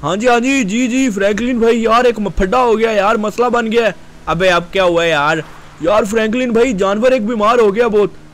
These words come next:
अबे, क्या बीमार हो गया? जानवर बीमार हो गया, जानवर। जल्दी आओ जरा। अबे, कौन सा जानवर बीमार कर दिया तूने, हैडर? अबे यार, मैंने थोड़ी ना बीमार किया, चेक करो आगे। अबे, कौन था जान-, जिमी, जिमी, मोड़, मोड़, मोड़, चले वापस।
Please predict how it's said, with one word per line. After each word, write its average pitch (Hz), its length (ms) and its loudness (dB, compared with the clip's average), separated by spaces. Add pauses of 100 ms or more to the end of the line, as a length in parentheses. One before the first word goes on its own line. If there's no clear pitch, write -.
(180)
अबे, 185 180 0
क्या 240 220 -2
बीमार 254 320 0
हो 233 120 2
गया? 262 320 -2 (240)
जानवर 196 440 0
बीमार 240 360 0
हो 240 120 2
गया, 269 140 0
जानवर। 220 480 0 (260)
जल्दी 202 320 0
आओ 233 180 2
जरा। 214 260 2 (320)
अबे, 170 220 -2
कौन 214 340 -4
सा 226 140 -2
जानवर 202 320 0
बीमार 190 360 0
कर 190 160 -2
दिया 196 240 -2
तूने, 196 240 -6
हैडर? 180 460 -2 (460)
अबे 202 180 0
यार, 226 200 2
मैंने 202 300 0
थोड़ी 226 220 0
ना 269 100 0
बीमार 240 340 0
किया, 214 280 -2
चेक 214 280 -6
करो 233 160 2
आगे। 214 380 2 (720)
अबे, 180 160 -4
कौन 226 280 -4
था 247 120 2
जान-, 233 160 -2
जिमी, 226 220 0
जिमी, 226 220 0
मोड़, 214 240 0
मोड़, 208 200 -2
मोड़, 202 180 -2
चले 202 240 -2
वापस। 180 380 -4